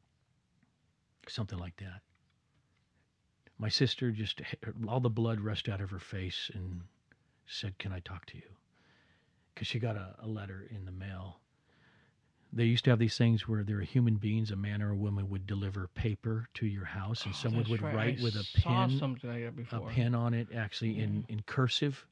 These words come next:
Speaker 2: Oh, that's right.
Speaker 1: That's
Speaker 2: Yeah. And it was folded, wasn't it?
Speaker 1: Yeah. And a good friend of mine named Marion, uh, all of a sudden, she's like, she tells Teresa, Marion's, like, trying to court her.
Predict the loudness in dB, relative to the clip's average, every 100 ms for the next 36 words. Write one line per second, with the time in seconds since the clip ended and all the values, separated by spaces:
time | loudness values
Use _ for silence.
0 | -14 -6 -4 -4 -6 -6 -6 -4 0 0
1 | 0 -6 -6 -2 2 4 2 2 2 2
2 | 2 0 2 2 2 0 -2 -6 -16 -20
3 | -20 _ _ _ _ _ _ _ _ _
4 | _ _ -20 -6 2 4 4 2 0 -6
5 | -16 4 8 12 12 10 8 10 10 8
6 | 8 8 6 6 4 2 2 -2 -2 0
7 | 2 2 0 0 -4 -8 -18 -20 -20 -20
8 | -20 -20 -6 -4 -4 -6 -16 _ 0 2
9 | 4 4 4 -2 -4 _ -8 -6 -2 2
10 | 4 2 0 2 4 2 -4 -6 -8 -12
11 | -14 _ -8 -2 0 4 6 4 2 -2
12 | -6 -6 -4 -2 -4 2 4 6 2 -6
13 | -6 -10